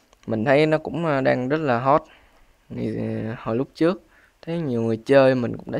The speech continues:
chơi và mình, kỷ lục của mình là tám mươi mốt ngàn không trăm ba mươi chín.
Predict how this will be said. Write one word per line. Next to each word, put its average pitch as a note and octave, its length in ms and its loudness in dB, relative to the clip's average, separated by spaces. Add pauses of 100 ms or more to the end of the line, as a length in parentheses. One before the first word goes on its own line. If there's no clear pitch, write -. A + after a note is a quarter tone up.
chơi C3 340 4
và A2+ 180 -2
mình, A2 400 -6 (400)
kỷ G#2+ 100 0
lục C#3 260 6
của - 100 -6
mình C3 220 -2 (420)
là A2 120 -4
tám D#3 340 2
mươi E3+ 100 4
mốt C#3 400 2 (100)
ngàn A2+ 380 -2
không C3 300 -2
trăm B2+ 320 0
ba B2 140 2
mươi B2 180 -4
chín. E3 300 -2